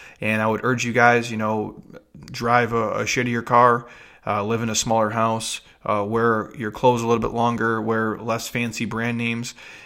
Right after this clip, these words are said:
and fill your body with healthy food. That's how important I think it is, uh, because without our health, literally we do have nothing. And if I need to set a reminder,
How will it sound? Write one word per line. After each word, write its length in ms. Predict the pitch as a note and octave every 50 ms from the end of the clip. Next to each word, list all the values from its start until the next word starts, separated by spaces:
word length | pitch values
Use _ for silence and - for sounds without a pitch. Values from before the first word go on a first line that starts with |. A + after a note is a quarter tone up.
| - _
and 160 | G#2 A#2 G#2+
fill 140 | - B2+ A#2+
your 120 | A#2 A2
body 260 | G#2+ A2+ A2+ A2+ A2+
with 140 | G#2+ G#2 -
healthy 280 | - A2+ G#2+ G#2+ G#2 G2+
food. 400 | - - G#2 G2+ F2+ F#2+ A2+ A2+
That's 220 | A2+ A#2 A#2 -
how 120 | - A#2
important 380 | G#2+ G2 - A#2+ A2+ G2 F#2+ G2+
I 60 | G2+
think 240 | G#2 - A2+ G2 -
it 80 | G#2 G2
is, 320 | F2 - - - - - - - - - - _
uh, 220 | - - G2 G2+ G2
because 260 | G#2+ G2 - A2+ G#2
without 320 | G2+ G#2+ - C3 A#2+ A#2
our 80 | A2+ G#2+
health, 300 | G#2 A#2+ A#2 A#2+ A2+ -
literally 440 | G#2+ G#2+ A2+ A#2 A#2+ A#2 A2+ A2+ A2+
we 100 | A2 G#2+
do 140 | G#2 A2+ G#2+
have 220 | A2+ G#2+ G#2+ A2
nothing. 380 | A2 A2 G#2+ G#2 - G2+ G2 F#2+
And 80 | F#2+
if 120 | G2+ - -
I 80 | G#2
need 140 | G#2+ A2 G#2+
to 80 | - -
set 140 | - B2
a 20 | A2+
reminder, 600 | A2 G#2+ G#2+ A2 A#2+ B2 A#2 A2 A2 G#2+ G#2 G#2